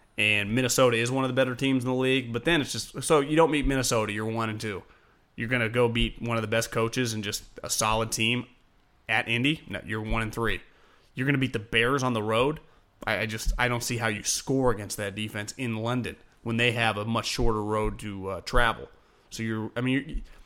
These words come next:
and then you play the Packers. Like, to me, before you blink, you can be one and six. And the big thing I thought about most people are out of the Raiders business because they, it pay, takes you out of business. You know, I, I know Raider fans don't like to hear this, but there aren't as many fans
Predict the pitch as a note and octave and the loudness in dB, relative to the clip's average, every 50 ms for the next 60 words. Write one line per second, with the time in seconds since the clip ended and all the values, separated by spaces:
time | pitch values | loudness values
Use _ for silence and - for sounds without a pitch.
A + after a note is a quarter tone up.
0 | - - - - - - B2 B2 C3+ C3+ C3 C3 C3+ B2+ A#2 A2 B2+ B2 B2+ B2+ | -20 -20 -20 -20 -12 -6 -4 0 2 2 2 2 2 2 2 2 2 2 2 2
1 | B2+ - A#2 G#2+ A2 A2 A2 - - - _ _ _ _ _ _ _ _ _ - | 2 -2 -4 -6 -4 -4 -6 -6 -8 -18 _ _ _ _ _ _ _ _ _ -4
2 | - D3+ G3 A3 F3+ C#3+ B2 - - D#3 D#3 D#3 C#3+ C#3 B2+ A2 - - A#2+ B2+ | -2 0 2 2 0 -2 -4 -2 0 2 2 2 2 0 -2 -4 -6 -4 -2 -2
3 | C#3+ E3+ F#3 - - - - _ _ _ - C3 C3+ C#3 C3+ D3 C3+ C3 B2+ B2 | -2 -2 -2 -6 -12 -20 -20 _ _ _ -6 -2 -2 0 2 2 2 2 2 2
4 | A#2+ A#2 A#2 A#2+ A#2+ A#2+ A2+ A#2 - - B2+ C3 B2+ - - A#2+ A#2+ B2+ D#3+ E3 | 0 0 0 0 0 0 0 -2 0 0 0 0 0 -2 -4 -2 0 0 0 0
5 | E3+ F3 C3+ A#2+ A#2+ B2+ - C3+ C3 C3 C3 B2+ C3 C3 C3 - - - - - | 2 2 2 2 2 2 4 4 4 4 4 6 6 6 6 4 2 -4 -18 -20
6 | _ _ _ _ _ _ _ _ _ _ _ _ _ _ _ _ _ _ _ _ | _ _ _ _ _ _ _ _ _ _ _ _ _ _ _ _ _ _ _ _
7 | _ - - - - - - - - _ _ _ _ - D3 F#3+ B3 A#3+ - - | _ -20 -20 -20 -20 -20 -20 -20 -20 _ _ _ _ 2 4 6 6 6 6 2
8 | G3 F#3 - C#3+ C3 A#2 A2+ A#2 - - A2 A2 A2+ B2 A#2+ A#2 A#2 A#2+ A#2+ B2 | 0 2 2 4 2 2 2 0 -2 0 2 2 4 4 2 2 4 4 4 2
9 | A#2+ A#2+ A#2+ - A#2+ A#2 A#2 B2+ B2 B2+ - - - - - - A#2+ G#2+ A2 A2 | 2 0 -2 -2 0 0 0 0 0 -2 -4 -6 -10 -10 -6 -4 -4 -2 -2 -2
10 | - - A#2 - - A#2+ A#2 - - B2+ B2 A#2 - A2+ A2+ A2 G#2 G#2 A2+ A2+ | -2 -2 0 2 2 2 2 0 0 -2 -2 0 2 2 2 2 0 0 -2 -2
11 | A2+ B2 A#2+ A2+ - - - - _ _ - A2 A2 G#2+ G#2 G#2+ A2 - A#2+ A#2+ | -2 -2 -2 -2 -4 -4 -6 -10 _ _ -10 -8 -6 -2 -2 -2 0 0 0 0
12 | A#2+ A2+ A2+ A#2 A#2 A2+ - A#2+ A#2+ A#2 A2 - A#2+ G2+ F#2 A2+ A2 - A#2+ D3+ | 0 2 2 2 2 2 0 0 0 0 0 -2 -4 -2 -2 -2 -4 -2 -2 0
13 | E3 D#3 C3 A#2 - - - A#2 A2 - A#2 A#2 A#2 B2 B2+ C3 B2 A#2 A#2+ A#2+ | 0 2 2 0 0 0 -2 -2 -2 0 -2 0 0 0 0 -2 -2 -2 -4 -2
14 | B2+ A#2+ A#2+ A#2 A2 A2 A2 A2+ A2+ A2 A2 - - | -4 -4 -2 -2 -2 0 0 0 0 -2 -2 -4 -8